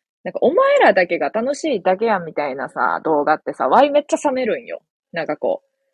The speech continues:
あ、でも、いや、でもそれ一概には言えん。一概には言えんな。あの、こう、面白いこともあるもん。<laughs> あの、人によっては。なんかこう、仲間内だけでわーみたいな楽しんどってもさ、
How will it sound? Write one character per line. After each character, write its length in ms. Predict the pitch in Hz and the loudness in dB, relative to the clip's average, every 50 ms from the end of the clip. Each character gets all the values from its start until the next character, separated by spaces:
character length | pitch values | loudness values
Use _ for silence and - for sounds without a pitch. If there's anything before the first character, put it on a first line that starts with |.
| _ _ _ _ _ _ _ _ _ _ _ _ _ _ _ _ _ _ _ _ _ _ _ _ _ - | _ _ _ _ _ _ _ _ _ _ _ _ _ _ _ _ _ _ _ _ _ _ _ _ _ -4
あ、 200 | - 208 214 220 | -2 0 2 2
で 100 | 226 233 | 2 2
も、 280 | 226 208 190 - - _ _ _ _ _ _ _ _ _ - | 2 2 0 0 -2 _ _ _ _ _ _ _ _ _ -4
い 60 | - 247 | 2 4
や、 360 | 269 277 277 269 240 233 220 | 4 4 4 0 -2 -4 -4
で 100 | 233 220 | -2 -2
も 80 | 214 208 | -2 -2
そ 120 | - 247 | -2 -4
れ 100 | 226 - - | -4 -4 -6
一 260 | 247 - - 285 294 | -8 -6 -2 0 0
概 220 | 294 294 294 285 | 2 2 2 0
に 80 | 294 294 | 0 0
は 100 | 254 214 | -2 0
言 140 | 190 180 175 | 2 2 2
え 120 | 165 170 | 2 0
ん。 80 | 175 - - | -2 -6 -8
一 240 | 226 - - 302 294 | -10 -4 -2 0 0
概 240 | 320 320 320 320 | 2 2 0 -2
に 100 | 320 330 | -2 -2
は 100 | 330 285 | 0 2
言 120 | 240 214 202 | 2 4 4
え 100 | 196 190 | 2 2
ん 100 | 190 190 | 0 -2
な。 320 | 196 208 214 226 233 233 - _ _ _ _ _ _ _ _ _ _ _ _ _ _ _ _ _ _ _ _ | -2 -2 -2 -2 -2 -4 -8 _ _ _ _ _ _ _ _ _ _ _ _ _ _ _ _ _ _ _ _
あ 120 | - 202 185 | -6 -4 -4
の、 120 | 175 175 | -4 -4
こ 320 | 175 180 170 165 170 - _ _ _ _ _ _ _ _ - | -2 -2 -2 -2 -2 -6 _ _ _ _ _ _ _ _ -6
う、 40 | 240 | 2
面 120 | 254 302 302 | 2 2 4
白 240 | - 349 339 302 | 4 6 8 8
い 160 | 240 180 123 _ _ _ | 6 6 2 _ _ _
こ 140 | - - 202 | -12 -10 -6
と 100 | - 185 | -6 -4
も 120 | 170 156 151 | -4 -2 -4
あ 60 | 156 | -4
る 100 | 156 135 | -4 -4
も 120 | - - | -6 -8
ん。 20 | 165 | -4
<laughs> 360 | 214 370 - - - 240 240 | -4 -2 2 4 4 6 6
あ 80 | 214 208 | 6 6
の、 140 | 190 185 190 - - - - | 4 2 0 -2 -14 -20 -20
人 200 | - - - 196 | -14 -2 -2 -2
に 80 | 180 175 | 0 0
よ 80 | 170 175 | -4 -6
っ 60 | - | -4
て 100 | - 160 | -8 -8
は。 120 | - - _ _ _ _ _ _ - - - _ - | -8 -8 _ _ _ _ _ _ -20 -20 -20 _ -6
な 100 | 185 190 | -4 -4
ん 40 | 190 | -4
か 60 | 180 190 190 | -2 -2 -2
こ 20 | |
う、 40 | 196 | -2
仲 300 | 196 254 320 - 427 440 | 0 -2 -4 -2 -4 -4
間 160 | 415 415 415 | -4 -4 -4
内 180 | 403 403 403 392 | -6 -6 -2 0
だ 120 | 381 381 | 0 0
け 100 | 359 381 | 0 0
で 80 | 359 285 | 0 4
わ 220 | 247 247 240 240 | 4 6 4 4
ー 20 | 240 | 4
み 140 | 220 202 196 | 0 -2 -2
た 140 | 180 175 | -2 -4
い 40 | 175 | -2
な 80 | 170 170 | -6 -4
楽 200 | 190 180 175 180 | -4 -4 -6 -4
し 140 | - 185 175 | -6 -8 -4
ん 60 | 170 | -4
ど 80 | 175 | -4
っ 80 | 175 - | -4 -2
て 100 | - 165 | -4 -4
も 140 | 160 151 160 | -4 -4 -8
さ、 460 | - 165 156 151 151 139 139 - | -6 -6 -4 -4 -4 -6 -8 -10